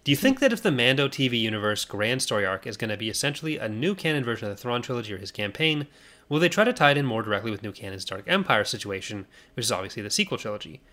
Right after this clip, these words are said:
With New Canon at least trying to tr-, tie its overarching story together, I would love to see this time the Thrawn trilogy and Dark Empire storylines tie in more with one another, or at least lead into one another more seamlessly, without needing source books and the other supplementary material to smooth things over.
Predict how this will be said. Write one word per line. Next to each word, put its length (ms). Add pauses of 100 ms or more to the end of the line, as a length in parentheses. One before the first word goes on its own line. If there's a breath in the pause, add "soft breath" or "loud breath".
(360 soft breath)
With 160
New 100
Canon 280
at 60
least 200
trying 160
to 60
tr-, 200 (140)
tie 220
its 240
overarching 480
story 180
together, 400 (260 loud breath)
I 60
would 80
love 100
to 60
see 180
this 220
time 280
the 60
Thrawn 280
trilogy 440
and 160
Dark 260
Empire 260
storylines 520 (460 loud breath)
tie 200
in 200
more 240
with 160
one 140
another, 280
or 40
at 60
least 180
lead 200
into 200
one 120
another 220
more 140
seamlessly, 680 (240 loud breath)
without 280
needing 220
source 300
books 260
and 140
the 80
other 140
supplementary 440
material 400
to 80
smooth 220
things 180
over. 280